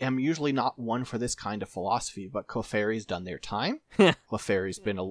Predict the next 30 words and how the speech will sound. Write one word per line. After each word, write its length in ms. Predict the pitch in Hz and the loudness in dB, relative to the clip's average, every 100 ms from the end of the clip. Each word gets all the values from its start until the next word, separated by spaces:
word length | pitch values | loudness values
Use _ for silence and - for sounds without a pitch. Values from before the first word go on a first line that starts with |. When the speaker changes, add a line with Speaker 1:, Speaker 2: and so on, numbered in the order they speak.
| - | -2
Speaker 1:
a 180 | 110 - | -2 0
hard 320 | 110 107 98 | 2 2 2
worker. 340 | 104 131 254 | 0 0 -2
And 100 | 320 | -2
I 80 | 156 | -2
Speaker 2:
Clefairy's 320 | 123 170 143 | 4 4 4
Speaker 1:
think 120 | 233 | 2
Speaker 2:
served 140 | 277 127 | -2 -4
Speaker 1:
Clefairy 120 | - 220 | 0 2
Speaker 2:
her 80 | 247 | 2
time. 60 | |
Speaker 1:
deserves 380 | 226 139 165 156 | 0 -2 -2 0
a 60 | 143 | 0
little, 460 | 139 135 135 - _ _ | 0 -2 -4 -6 _ _
a 100 | 131 | 6
little, 240 | 147 185 185 | 6 4 2
a 60 | 147 | 2
little 220 | 151 196 | 2 2
time 240 | 214 185 190 | 2 0 2
in 60 | 214 | -2
the 60 | |
sun. 420 | 190 220 302 208 - _ _ _ _ | -2 -2 -2 -4 -10 _ _ _ _
This 80 | 220 | 0
is 100 | 240 | 4
a 80 | 180 | 4
Ken 420 | - - 233 294 | 2 0 2 2
Sugimori 920 | 285 - 294 294 285 240 254 311 330 | 0 2 2 2 2 4 4 4 2
design. 500 | 196 120 101 - - - _ _ _ _ - | 2 2 -2 -6 -12 -20 _ _ _ _ -4
Speaker 2:
An 100 | 233 | 0
icon 760 | 240 185 254 330 - 160 101 | 0 6 6 6 4 0 0